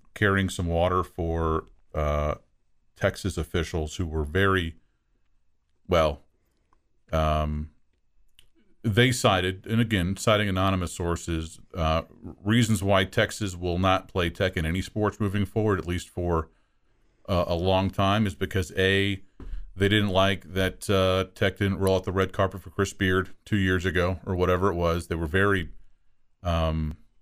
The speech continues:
uh, bothered by that. And then they were also bothered by Tech rushing the field. So it's a shame, really, that, uh, that those two things happened,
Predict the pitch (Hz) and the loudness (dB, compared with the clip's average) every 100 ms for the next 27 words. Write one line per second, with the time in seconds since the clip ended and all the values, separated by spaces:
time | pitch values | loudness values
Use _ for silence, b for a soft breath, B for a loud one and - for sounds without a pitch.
0 | _ _ - - - - 50 50 50 - | _ _ -16 -16 -16 -12 -10 -10 -10 -16
1 | - 87 95 95 92 82 82 80 95 85 | -8 2 4 4 2 2 2 2 2 2
2 | 92 - _ _ _ _ 95 98 98 98 | 0 -6 _ _ _ _ -2 2 2 2
3 | 98 104 101 104 85 92 92 90 87 87 | 4 4 4 0 0 2 2 0 0 0
4 | 87 - 92 87 - _ _ - 101 - | 0 0 0 -2 -8 _ _ -2 0 0
5 | 92 73 - 80 60 - _ - - 85 | -2 -4 -4 -6 -6 -16 _ -8 -2 0
6 | 78 - - - - 127 139 131 165 185 | 0 -6 -16 -20 -2 0 2 2 4 4
7 | 247 120 113 - 113 143 107 92 95 - | 4 2 0 0 2 4 2 0 -6 -14
8 | - _ _ _ _ 95 95 98 - 101 | -20 _ _ _ _ 2 2 2 0 2
9 | 92 92 90 87 113 113 104 - 110 101 | 4 2 -2 0 2 2 0 0 2 2
10 | 104 95 104 107 107 85 80 | 2 2 4 4 2 -2 -4